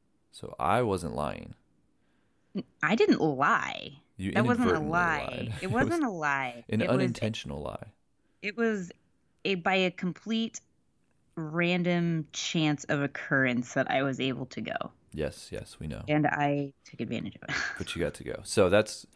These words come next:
Speaker 1: but the cool thing is we both got to go, and now we're back. And I literally just got back. I haven't, I mean, it's been less than a few days for me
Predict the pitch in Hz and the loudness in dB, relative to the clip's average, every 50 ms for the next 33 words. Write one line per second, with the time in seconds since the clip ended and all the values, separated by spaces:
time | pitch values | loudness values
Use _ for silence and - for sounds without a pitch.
0 | _ _ _ - 120 123 113 - - 113 - - 151 147 110 98 90 90 87 95 | _ _ _ 8 10 10 10 8 2 -2 0 2 2 2 2 2 0 0 0 -2
1 | 92 80 98 104 110 - 113 101 - - 82 95 95 87 78 76 80 78 85 87 | -2 2 2 2 4 4 4 2 2 0 0 2 4 4 4 4 2 2 2 2
2 | 92 95 92 87 78 87 73 69 55 58 - - - - - _ _ _ _ _ | 2 2 2 0 0 0 0 0 0 -2 -6 -10 -14 -18 -20 _ _ _ _ _
3 | - 80 87 95 101 90 85 87 85 87 95 85 78 78 76 - 76 78 - - | -2 2 4 4 4 2 0 -2 -4 -4 -2 -2 -2 -4 -4 -4 -6 -6 -6 -4
4 | - 73 82 - - - - - - 62 78 80 78 76 78 - - - 78 76 | 0 2 2 2 0 -4 -12 -8 -6 -2 -2 -2 -2 -4 -8 -8 -8 -8 -8 -8
5 | 73 - - 67 73 78 76 73 - - - 69 71 71 71 71 - - 73 73 | -8 -8 -10 -8 -6 -6 -4 -4 -6 -8 -8 -8 -8 -8 -8 -10 -10 -10 -10 -8
6 | 73 71 71 71 71 - - - - 73 80 78 69 67 - | -6 -6 -6 -6 -8 -8 -10 -10 -8 -6 -4 -4 -6 -6 -10